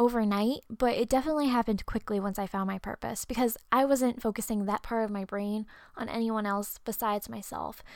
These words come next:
So this is kind of part two of ignoring everyone's opinions, because I think they really go together. And when I didn't have that confidence,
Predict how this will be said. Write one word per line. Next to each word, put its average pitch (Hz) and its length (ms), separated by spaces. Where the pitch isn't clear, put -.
So 247 260
this 269 160
is 311 120
kind 294 180
of 262 160
part - 300
two 240 260
of 220 140
ignoring 214 560
everyone's 208 360
opinions, 214 480
because 214 280
I 208 80
think 214 240
they 214 160
really 202 340
go 190 180
together. 185 560
And 262 140
when 294 240
I 262 100
didn't 285 260
have 254 180
that 233 180
confidence, 202 560